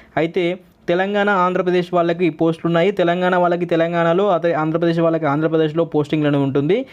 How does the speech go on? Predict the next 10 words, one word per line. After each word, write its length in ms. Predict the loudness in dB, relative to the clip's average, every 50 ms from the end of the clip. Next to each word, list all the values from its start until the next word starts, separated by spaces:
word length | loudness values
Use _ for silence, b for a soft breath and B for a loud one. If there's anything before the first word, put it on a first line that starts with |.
| B B B B -2
కేవలం 380 | 0 2 2 2 2 0 0
ఇంటర్వ్యూల 520 | 0 -2 -2 0 0 0 0 0 0 0 0
ద్వారా 300 | 0 0 2 0 0 0
మనకి 240 | -2 -4 -2 -2 -2
ఈ 40 |
పోస్టింగ్ 440 | -2 0 0 -2 -2 -2 -2 -2 0
అనేది 480 | 0 0 0 2 0 0 0 0 -2 B B B B B B
ఇస్తున్నారు. 480 | -4 -2 -2 0 0 2 2 2 2 0
అయితే 340 | 0 0 -2 -2 -2 -2
తెలంగాణలో 800 | -2 0 0 0 0 0 0 0 0 2 2 2 0 0 -2 -4